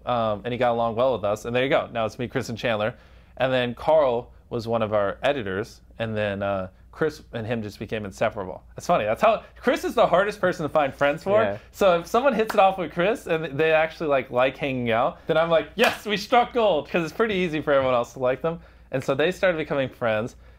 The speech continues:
Speaker 1: And so then we were just, like, Chris just didn't wanna film unless Carl was holding the camera.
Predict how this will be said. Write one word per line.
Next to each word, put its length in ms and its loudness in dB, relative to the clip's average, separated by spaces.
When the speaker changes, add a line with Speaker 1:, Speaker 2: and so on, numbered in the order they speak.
Speaker 1:
And 120 -4
so 120 -2
then 160 0
we 60 2
were 200 0
just, 220 -6
like, 140 0
Chris 220 -4
just 180 -6
didn't 200 -2
wanna 160 0
film 300 0
unless 460 0
Carl 240 0
was 300 -8
holding 320 -2
the 80 -6
camera. 460 -2